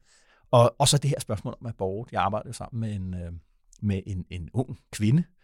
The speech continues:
som, øh, som var der og var s-, ligesom stavnsbundet der, fordi hun havde, hun var blevet gravid,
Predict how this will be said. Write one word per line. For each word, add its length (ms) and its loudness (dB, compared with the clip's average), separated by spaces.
som, 500 6
øh, 420 -4
som 300 4
var 220 6
der 180 4
og 540 -2
var 140 2
s-, 320 -4
ligesom 220 -2
stavnsbundet 580 0
der, 160 -4
fordi 280 -8
hun 160 -8
havde, 220 -2
hun 80 -6
var 60 -2
blevet 180 -10
gravid, 220 -2